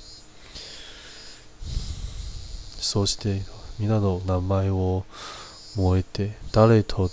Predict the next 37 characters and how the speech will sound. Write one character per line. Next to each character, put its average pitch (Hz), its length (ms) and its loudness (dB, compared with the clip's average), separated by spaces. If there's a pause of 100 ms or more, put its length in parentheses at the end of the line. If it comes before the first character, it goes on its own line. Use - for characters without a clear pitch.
で 95 160 2
も 90 240 2
話 101 640 2
せ 92 100 2
る 85 200 2
よ 85 180 2
う 85 40 -2
に 95 160 -6 (340)
な 92 160 0
っ - 120 -8
た。 - 80 -6 (2000)
而 113 140 10
且 104 280 12
他 113 220 12
可 107 160 6
以， 101 60 6
他 120 160 10
可 117 100 10
以 101 60 10
知 - 160 6
道 104 340 12
我 - 80 -2
们 95 160 2
这 117 140 8
个， 101 240 8
这 - 120 6
个 107 120 8
学 - 220 6
年 98 200 4
里 90 40 2
面 104 140 6
所 - 300 6
有 110 80 12
人 95 120 6
的 87 60 4
名 85 280 -2
字， 98 200 -2